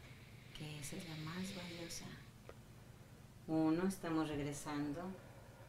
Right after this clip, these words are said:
Dos, dueño de tu mente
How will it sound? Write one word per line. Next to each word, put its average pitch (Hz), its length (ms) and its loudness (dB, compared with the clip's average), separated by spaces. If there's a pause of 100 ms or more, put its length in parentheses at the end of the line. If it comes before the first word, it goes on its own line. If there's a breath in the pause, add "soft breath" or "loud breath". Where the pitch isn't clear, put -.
(600)
Dos, 156 920 4 (1300)
dueño 160 440 2
de 156 140 0
tu 156 180 -6
mente 190 680 4